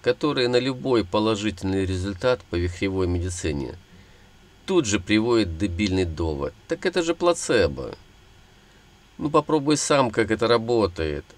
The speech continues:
Эй, народ, очнитесь. Это почти все лекарства, массово продаваемые в аптеках, есть плацебо.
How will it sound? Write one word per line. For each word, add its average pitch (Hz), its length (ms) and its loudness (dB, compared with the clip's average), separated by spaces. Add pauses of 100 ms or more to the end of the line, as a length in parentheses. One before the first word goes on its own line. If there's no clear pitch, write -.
Эй, 123 240 0
народ, 101 560 2
очнитесь. 110 960 -4 (640)
Это 98 240 -2
почти 117 400 -2
все 135 240 -4
лекарства, 127 680 0
массово 92 880 2
продаваемые 87 800 0
в 82 60 0
аптеках, 87 760 -4 (160)
есть 87 600 -2
плацебо. 87 1000 -2